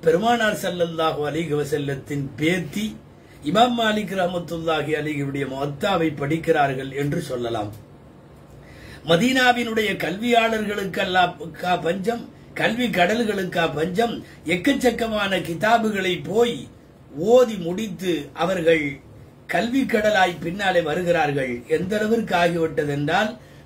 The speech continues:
திருமண வயசை அடைவதற்கு முன்னாலேயே மதீனாவில் நஃபீசா என்கிற இவர்களுக்கு பெயர் கொஞ்சம் மாறியது. நஃபீசத்துல் இல்ம் என்று பெயர் வந்தது. நஃபீசத்துல்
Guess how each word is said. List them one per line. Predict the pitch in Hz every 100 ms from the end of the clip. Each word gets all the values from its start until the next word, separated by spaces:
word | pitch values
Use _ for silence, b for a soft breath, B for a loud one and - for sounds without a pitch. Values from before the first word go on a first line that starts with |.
| -
திருமண | 226 254 262 254 247
வயசை | 208 208 - 190
அடைவதற்கு | 165 160 196 214 208 190 175 175
முன்னாலேயே | 160 165 175 147 143 135 123 120 B B -
மதீனாவில் | 147 160 233 220 185 156 143 143 - B -
நஃபீசா | 156 175 240 240 - 247 247 226
என்கிற | 196 185 180
இவர்களுக்கு | 170 170 165 160 151 143 143
பெயர் | 143 185 214
கொஞ்சம் | 170 160 147 143
மாறியது. | 139 151 185 170 147 135 123 - b b 135
நஃபீசத்துல் | 147 165 240 254 - 202 - 175 156 127
இல்ம் | 196 233 175 139
என்று | 175 170 185
பெயர் | 156 156 135
வந்தது. | 113 107 98 - - - - - - - - - - - - - - - - - - - - - -
நஃபீசத்துல் | 135 156 180 262 254 - 202 196 185